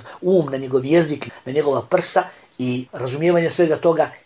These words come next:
hifzanje, memorisanje svega toga, jer on bio prvi hafiz, i prenošenje svega toga ashabima, a, kao što sad kažem ovdje, data mu odgovornost ne samo da prenese konačnu Allahovu objavu u čovječanstvu, već da je razjasni, da je razjasni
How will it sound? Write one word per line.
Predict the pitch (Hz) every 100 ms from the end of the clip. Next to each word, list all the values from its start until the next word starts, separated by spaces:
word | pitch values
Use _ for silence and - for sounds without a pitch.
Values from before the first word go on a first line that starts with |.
| -
hifzanje, | - 202 143 139 127
memorisanje | 131 135 180 170 147 139
svega | - 165 147
toga, | 139 170
jer | 131
on | 131
bio | 131 139
prvi | 208 165
hafiz, | 123 143 170 185 208 170 - - _
i | 151 180 -
prenošenje | 160 175 160 147 151 - -
svega | - 156 135
toga | 135 147 131 - -
ashabima, | 131 - 107 110 95 107 - -
a, | - -
kao | 165 151
što | -
sad | 139 156
kažem | - 165 147
ovdje, | 160 160 180 - -
data | 127 165 160
mu | 147
odgovornost | 135 131 165 160 131
ne | 190
samo | - 240
da | 175
prenese | 147 143 147 143
konačnu | 123 156 143 - 135
Allahovu | 139 139 143
objavu | 147 139
u | 131
čovječanstvu, | 135 135 160 185 180
već | 143 151
da | 135 143
je | 147 165 - _
razjasni, | - 131 156 165 165 143 135 120 - _
da | 113
je | 110
razjasni | 131 165 165 156 143 156 156